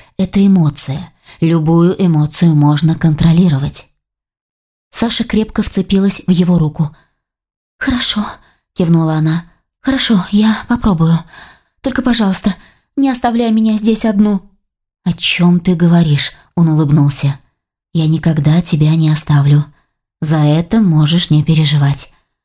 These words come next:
Мы или оба выберемся отсюда, или оба тут останемся, поняла? Так что успокойся. Самое плохое, что могло случиться, уже случилось.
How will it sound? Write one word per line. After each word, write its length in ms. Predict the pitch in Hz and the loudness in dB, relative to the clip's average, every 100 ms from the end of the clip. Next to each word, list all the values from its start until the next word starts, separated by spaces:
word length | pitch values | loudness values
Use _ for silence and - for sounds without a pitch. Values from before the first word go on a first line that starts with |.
| _ | _
Мы 180 | 185 185 | -2 0
или 280 | 170 160 156 | 0 0 0
оба 380 | 160 214 247 240 | 0 0 0 -2
выберемся 600 | 240 247 208 233 226 233 | 0 0 2 0 0 -2
отсюда, 400 | 220 - 226 220 220 _ _ _ | -2 -2 0 -2 -4 _ _ _
или 220 | 214 254 | -2 0
оба 340 | 220 185 190 196 | 0 0 -2 -2
тут 200 | 165 170 | -2 -2
останемся, 600 | - - 135 135 - 147 139 | -2 0 0 0 -2 -2 0
поняла? 340 | 131 131 160 - | 0 2 0 0
Так 200 | 165 160 | -4 -4
что 180 | - 180 | -4 -4
успокойся. 920 | - 185 - 202 - 165 156 - 170 170 _ _ _ _ | -4 -6 -4 -6 -2 -2 -2 -2 -2 -2 _ _ _ _
Самое 500 | - 170 175 180 175 | -6 0 2 2 0
плохое, 400 | 170 170 175 170 | 0 0 0 0
что 160 | - 160 | 0 -2
могло 300 | 156 151 156 | 0 0 0
случиться, 580 | 151 147 196 220 220 | -2 0 0 0 -2
уже 320 | 160 143 147 196 | 0 0 0 0
случилось. 640 | 202 185 151 143 143 - | -2 -2 0 0 0 -4